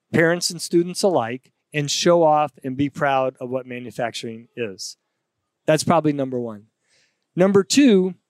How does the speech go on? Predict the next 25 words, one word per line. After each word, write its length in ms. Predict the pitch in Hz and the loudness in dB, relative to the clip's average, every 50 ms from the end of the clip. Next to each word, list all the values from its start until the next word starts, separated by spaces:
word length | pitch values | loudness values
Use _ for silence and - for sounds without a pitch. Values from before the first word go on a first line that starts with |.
| _ _ _ _ _ _ _ _ _ _ _ _ _ _ _ - - | _ _ _ _ _ _ _ _ _ _ _ _ _ _ _ -8 -4
and 120 | 151 160 | 0 0
this 160 | 175 175 - - | 2 2 2 0
is 80 | 214 - | 0 0
gonna 180 | 220 202 196 | 0 0 2
be 120 | 175 180 156 | 2 2 2
hard 220 | 143 170 175 160 | 4 2 0 0
to 80 | 151 139 | -2 -6
say 380 | - - 202 185 175 160 143 147 151 - | -4 0 2 4 4 4 2 0 -2 -6
without 400 | 151 147 - 160 151 151 151 _ _ _ _ _ | -8 -4 -2 0 0 0 -2 _ _ _ _ _
coming 240 | - 170 160 156 147 | -6 -4 -2 -2 -2
off 200 | 147 147 135 - | -2 -2 -4 -4
the 100 | - 135 | -2 -2
wrong 220 | 135 135 131 127 127 | 0 0 -2 -4 -4
way, 300 | 139 143 135 120 113 107 | -2 -2 -2 -2 -2 -6
so 120 | - - | -8 -10
I'm 100 | 135 131 | -10 -8
gonna 140 | 135 135 139 | -8 -8 -8
apologize 680 | 127 - - 147 151 151 143 135 143 135 131 123 120 | -2 0 2 2 4 2 0 0 -2 -2 -2 -2 -4
in 100 | 127 123 | -10 -12
advance 440 | 120 120 117 139 139 135 127 120 - | -12 -12 -6 -6 -6 -6 -6 -8 -10
if 120 | 127 - 127 | -12 -10 -10
I 80 | 120 | -10
say 220 | 117 - 143 127 120 | -8 -6 -4 -4 -4
it 120 | 117 113 | -4 -6
wrong. 380 | 127 131 135 - 113 104 110 | -6 -4 -4 -4 -4 -6 -12